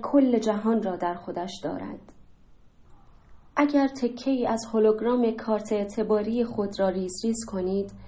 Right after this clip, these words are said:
و آن را زیر اشعهٔ لیزر مشاهده کنید، تصویر کامل آن را در هر تکه خواهید دید. همینطور اگر انسانی را بررسی کنید، هولوگرامی از جهان را خواهید یافت.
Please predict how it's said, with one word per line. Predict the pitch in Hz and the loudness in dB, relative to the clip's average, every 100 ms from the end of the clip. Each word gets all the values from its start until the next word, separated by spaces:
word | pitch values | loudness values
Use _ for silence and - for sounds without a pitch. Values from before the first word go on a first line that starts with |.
| - - - - 240 | -18 -20 -20 -2 2
و | |
آن | 254 294 285 | 4 6 4
را | 247 | 2
زیر | 233 254 254 | 2 2 2
اشعهٔ | 208 202 208 196 214 214 | 2 0 0 0 2 2
لیزر | 196 196 190 190 | 2 0 0 0
مشاهده | 196 196 190 196 196 196 | 0 0 -2 -4 -4 -4
کنید، | - 208 233 233 - - - - - - | -2 0 0 0 -6 -20 -20 -20 -20 -8
تصویر | 269 269 - 294 302 285 | -2 -2 -2 2 4 4
کامل | - 247 226 247 | 2 0 4 4
آن | 247 214 202 | 4 2 2
را | 202 | 0
در | 196 202 | 0 0
هر | 202 - 262 | -2 -2 -2
تکه | 262 208 190 - 190 190 - - | -2 -8 -8 -8 -8 -8 -14 -18
خواهید | - 214 202 226 113 - | -2 0 0 -2 -4 -6
دید. | - - - - - - - - - - - - - - - | -12 -14 -14 -20 -20 -20 -20 -20 -20 -20 -20 -20 -20 -14 -2
همینطور | 220 220 220 220 214 208 - - | 2 2 2 -2 -6 -6 -12 -4
اگر | 220 220 214 | 0 2 2
انسانی | - 208 - 262 247 196 | 2 0 0 0 2 2
را | 180 | -2
بررسی | 185 185 185 190 - | -2 -2 -2 -2 -4
کنید، | 196 214 208 233 226 - - - - | -4 -4 -2 0 -2 -8 -20 -20 -6
هولوگرامی | - 254 254 254 277 269 208 | 2 4 4 6 6 6 4
از | 214 226 | 2 2
جهان | 214 208 247 | 0 2 2
را | 214 196 | 0 -2
خواهید | - 170 190 190 - | -4 -6 -6 -8 -8
یافت. | - - 226 - - | -8 -10 -12 -18 -20